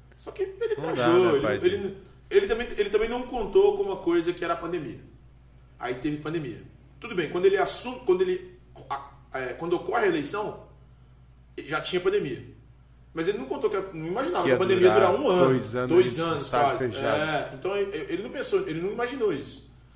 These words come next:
Speaker 1: Então todas essas coisas acho que influenciam, mas é, é um cara que tenta,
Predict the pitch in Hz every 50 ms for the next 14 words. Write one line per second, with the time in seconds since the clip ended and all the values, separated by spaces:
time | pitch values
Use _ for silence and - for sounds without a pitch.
0 | - - - - - 170 170 - 220 226 226 - 214 - 190 - - 170 175 170
1 | 151 151 147 - - - - - 135 - - 156 143 - - 151 147 135 - -
2 | 151 160 190 214 214 202 185 175 160 151 - - - - - - - - - -
3 | - - - - - - - - 151 160 160 160 160 151 - 165 190 214 202 202
4 | 196 185 190 190 185 - - - - - - 208 214 254 294 294 - 320 311 -